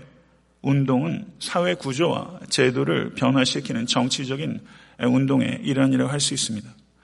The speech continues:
그런데 사회를 평평하게 하기 위해서는 사회 봉사와 사회 운동이 병행되어야 됩니다. 사회 봉사로만으로는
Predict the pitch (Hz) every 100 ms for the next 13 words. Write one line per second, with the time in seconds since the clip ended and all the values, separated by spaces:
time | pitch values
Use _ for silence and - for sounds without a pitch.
0 | _ _ _ _ - 143 147 120 117 -
1 | - 180 165 180 - - 180 185 165 156
2 | 143 147 143 127 123 - 117 120 - 170
3 | 180 131 120 127 127 104 - - - -
4 | - - 170 175 120 123 120 139 - -
5 | - 123 131 139 139 123 113 110 104 -
6 | - _ _ _ - - - - - -
7 | 185 180 185 143 127 131 147 151 147 110
8 | 117 139 143 - 170